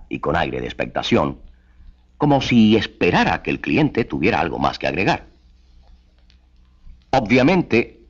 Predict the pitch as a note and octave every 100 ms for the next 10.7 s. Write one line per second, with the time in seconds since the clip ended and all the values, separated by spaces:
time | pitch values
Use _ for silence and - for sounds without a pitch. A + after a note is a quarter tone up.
0 | - G#2 A2+ G#2+ G2 D#2+ C2 C3 B2+ F2+
1 | C2 C2 C2+ G#2 E2+ - G2 F#2 - C#2
2 | C#2 E2 E2+ C3 B1+ - C#2 D#2 G2 A#2+
3 | B2 D2 - _ _ _ - - C#2+ B1+
4 | F#2+ - C2+ B1+ G#2 D#2+ C#2+ C2 C2 B1+
5 | - C2+ C2+ G3 - - - _ _ _
6 | - - - _ _ _ _ _ _ _
7 | - - _ B2+ C3+ C3+ C#3 C#3 E2 A2+
8 | - - E2 E2+ D#2 D#2 D#2 D2 C#2+ F#2
9 | E2+ B1 - - - C#2+ C2+ C#2 C2+ -
10 | C2+ C2 C#2+ E2 - - -